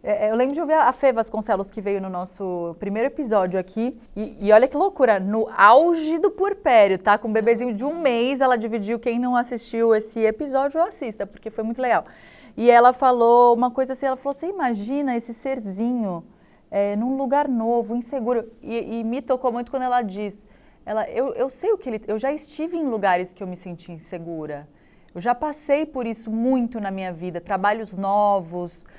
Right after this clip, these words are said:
é, de tá num ambiente novo. Você imagina, eu poder acolher e tá ali, eu falei, "Nossa, eu tô querendo fazer qualquer coisa dife-",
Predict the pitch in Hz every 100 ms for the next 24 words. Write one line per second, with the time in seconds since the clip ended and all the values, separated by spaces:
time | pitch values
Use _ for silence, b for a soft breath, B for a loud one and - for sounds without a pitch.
0 | B B - 196 196 196 190 185 - 233
1 | 233 233 220 220 220 220 226 220 220 -
2 | 349 494 427 262 202 226 226 220 220 240
3 | 254 254 262 233 220 233 233 262 247 262
4 | 285 277 277 277 285 277 262 285 285 285
5 | 277 254 247 247 285 294 285 254 208 220
6 | -